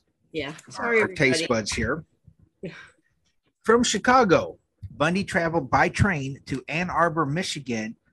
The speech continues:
Speaker 2: where he was present in a local tavern on January second. Five days later, he stole the car and drove south to Atlanta, where he boarded a bus and arrived in Tallahassee, Florida, on the morning of January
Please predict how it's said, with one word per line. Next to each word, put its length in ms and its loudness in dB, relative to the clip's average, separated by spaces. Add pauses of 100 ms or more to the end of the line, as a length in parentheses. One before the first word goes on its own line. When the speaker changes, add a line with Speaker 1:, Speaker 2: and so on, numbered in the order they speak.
(540)
Speaker 2:
where 160 2
he 160 4
was 180 2 (360)
present 480 0
in 140 -4
a 100 0
local 360 2
tavern 640 -2
on 140 -2
January 640 -2
second. 440 0 (1300)
Five 280 0
days 320 -2
later, 320 0
he 160 -8
stole 320 0
the 80 -2
car 340 4
and 160 -8
drove 240 -4
south 400 -2
to 140 0
Atlanta, 640 -4 (560)
where 160 0
he 140 0
boarded 420 2
a 60 2
bus 400 0
and 140 -8
arrived 360 0
in 200 -12
Tallahassee, 840 -6
Florida, 760 -2 (560)
on 140 -4
the 80 -2
morning 360 0
of 120 -4
January 680 -2